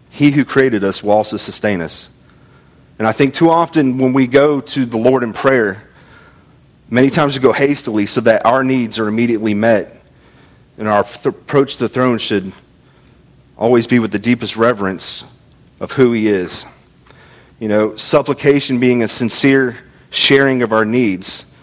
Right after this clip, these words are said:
and our problems and what, or what troubles us. And again, with prayer, there's, there's no place for half-heartedness. Supplication is not a matter of the fleshly, but a matter of spiritual intensity.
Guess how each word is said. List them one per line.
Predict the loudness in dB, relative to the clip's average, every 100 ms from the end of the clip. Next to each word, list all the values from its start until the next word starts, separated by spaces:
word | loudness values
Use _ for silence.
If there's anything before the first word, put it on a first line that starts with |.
| _ -4
and |
our | -4
problems | 0 0 0 -2
and | -6
what, | -4
or | -2 -2
what | -4
troubles | 0 0 0 -4
us. | -8 -10 -16 _ _ _ _ _ _ _ _ _ _ _ -10
And | -6
again, | 2 2 2
with | -2 -6
prayer, | 0 2 2
there's, | 0 -6 -8 -14 -20 _ _ _ _
there's | -6
no | 0 0
place | 2 0
for | 0 -4
half-heartedness. | -2 -2 0 -2 -2 -10 -14 -18 _ _ _ _ _ _ _ _ _ -14
Supplication | -2 -2 0 0 0 0 -2
is |
not | 2 2
a |
matter | 4 2 4
of | 2
the | 0
fleshly, | 0 2 2 0 -4 -4 -6 _ _ _ _ _ _ _ -4
but | 0
a | 2
matter | 2 2
of | -2
spiritual | 0 2 2 0 -8
intensity. | -6 -8 -8 -8 -12